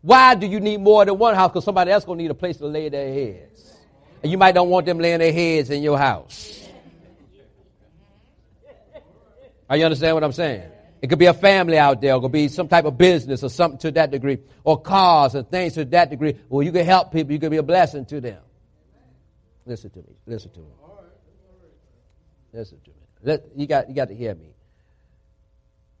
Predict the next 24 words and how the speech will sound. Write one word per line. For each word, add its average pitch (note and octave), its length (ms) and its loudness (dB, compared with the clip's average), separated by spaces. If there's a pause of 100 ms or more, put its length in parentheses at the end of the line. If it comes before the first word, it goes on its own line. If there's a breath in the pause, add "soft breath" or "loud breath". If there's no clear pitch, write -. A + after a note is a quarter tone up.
You, A#2+ 220 -10
if D3+ 200 -2
you F3 280 -4
have A#3+ 520 -2
this - 180 -4
covenant E3 580 -4
with B2 240 -10
God, E2+ 540 -6 (520)
you D3+ 120 -8
can D3 320 -4 (160)
easily G3+ 520 -8 (160)
teach G#3 380 -12
it C3+ 160 -8
to B2 180 -14
other A#2+ 200 -10
people. - 500 -20 (760)
You F3 100 -16
can A3+ 100 -12
easily C4 280 -8
teach A2+ 240 -16
it F#2 60 -20
to F#2 100 -20
other E2 140 -20
people. - 400 -20